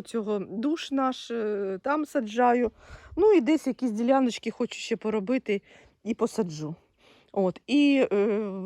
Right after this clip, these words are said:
хочу завтра все ж таки взяти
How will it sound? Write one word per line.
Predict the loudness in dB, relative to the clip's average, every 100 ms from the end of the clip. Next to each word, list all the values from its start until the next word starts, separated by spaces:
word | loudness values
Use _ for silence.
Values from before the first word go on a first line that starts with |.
| -10
хочу | 0 0 2 -2
завтра | 4 4 4 0 -2 -2
все | -8 0 0
ж | 0
таки | -6 -6 -8
взяти | 0 0 2 -2